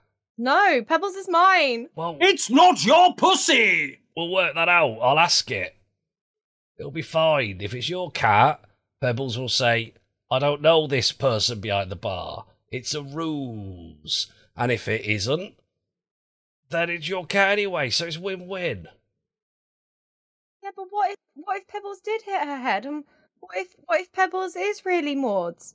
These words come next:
Speaker 2: It's got
Speaker 1: Then
Speaker 2: two H P. If it hit his head, it'd be dead.
Speaker 1: Yeah, but I want,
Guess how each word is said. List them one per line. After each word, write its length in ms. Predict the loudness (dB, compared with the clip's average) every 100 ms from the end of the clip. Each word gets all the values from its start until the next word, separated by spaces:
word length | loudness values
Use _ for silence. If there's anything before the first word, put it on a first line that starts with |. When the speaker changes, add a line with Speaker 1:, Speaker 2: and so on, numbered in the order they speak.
| -10
Speaker 2:
It's 120 | -6
got 180 | -6 0
Speaker 1:
Then 220 | 0 2
Speaker 2:
two 80 | 2
H 300 | 2 0 -2
P. 180 | 0 0
If 120 | -2
it 60 |
hit 200 | -2 -2
his 140 | 0 0
head, 140 | 0
it'd 80 | -2
be 120 | -10 -4
dead. 340 | -2 -2 -6 -16 _ _ _ _ _ -6
Speaker 1:
Yeah, 120 | -4 -2
but 100 | -4 -2
I 120 | 0
want, 240 | 0 -2